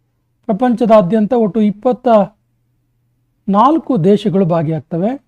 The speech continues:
ಅವುಗಳಲ್ಲಿ ಕೆಲವು ದೇಶಗಳ ಮಹಿಳಾ ತಂಡ ಇಲ್ಲ, ಕೆಲವು ದೇಶದಲ್ಲಿ ಮಹಿಳಾ ಪುರುಷ ತಂಡ ಇಲ್ಲ.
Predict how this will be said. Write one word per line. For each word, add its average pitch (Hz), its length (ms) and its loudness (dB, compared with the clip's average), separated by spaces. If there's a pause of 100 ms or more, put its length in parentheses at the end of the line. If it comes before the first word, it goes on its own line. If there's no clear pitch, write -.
(1500)
ಅವುಗಳಲ್ಲಿ 262 420 2
ಕೆಲವು 247 360 2
ದೇಶಗಳ 220 340 0
ಮಹಿಳಾ 202 360 2
ತಂಡ 196 260 0
ಇಲ್ಲ, 175 300 0
ಕೆಲವು 226 320 -2
ದೇಶದಲ್ಲಿ 202 520 -2 (420)
ಮಹಿಳಾ 214 280 4
ಪುರುಷ 220 340 -2
ತಂಡ 190 280 0
ಇಲ್ಲ. 175 200 0